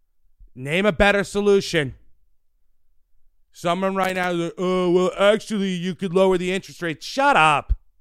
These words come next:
Lower the interest rates. How about you get interested in this parlay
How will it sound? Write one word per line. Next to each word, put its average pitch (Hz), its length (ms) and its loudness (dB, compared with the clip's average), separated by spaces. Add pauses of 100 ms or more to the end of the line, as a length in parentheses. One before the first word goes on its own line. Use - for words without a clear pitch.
(440)
Lower 135 300 -6
the 123 180 -16
interest 127 540 -12
rates. 110 560 -12 (1600)
How 160 120 -6
about 214 180 -2
you 220 120 -4
get 202 200 -2
interested 202 560 -4
in 190 120 -4
this 170 160 -6
parlay 175 580 0